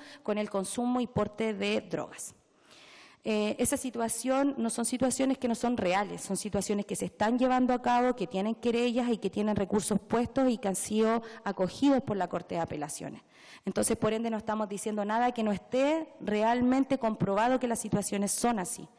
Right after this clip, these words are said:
Em, recordar que no solamente está la muerte, el asesinato de Camilo Catrillanca, que se destaca como un joven a los catorce años como líder mapuche dentro de la escuela de Ercilla y como defensor también.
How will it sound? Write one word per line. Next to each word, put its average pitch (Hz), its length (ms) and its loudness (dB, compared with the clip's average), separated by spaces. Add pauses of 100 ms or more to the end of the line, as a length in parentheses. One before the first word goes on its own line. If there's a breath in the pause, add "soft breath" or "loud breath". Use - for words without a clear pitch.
(720 loud breath)
Em, 208 880 0 (1080 loud breath)
recordar 233 480 2
que 247 140 2
no 269 140 6
solamente 202 920 -2
está 196 760 -2
la 202 140 -2
muerte, 196 560 -2
el 202 80 -2
asesinato 190 640 -2
de 190 120 0
Camilo 175 360 -2
Catrillanca, 180 760 -4
que 208 120 -4
se 196 160 -2
destaca 269 480 0
como 233 220 0
un 220 40 -2
joven 247 360 0
a 233 60 2
los 226 120 0
catorce 226 480 -4
años 240 240 2
como 202 300 0
líder 294 360 4
mapuche 277 480 2
dentro 226 320 -2
de 196 100 0
la 190 100 -4
escuela - 360 -6
de 92 60 -8
Ercilla - 440 -12 (280 loud breath)
y 208 100 -4
como 208 240 0
defensor 196 540 -2
también. 170 400 -8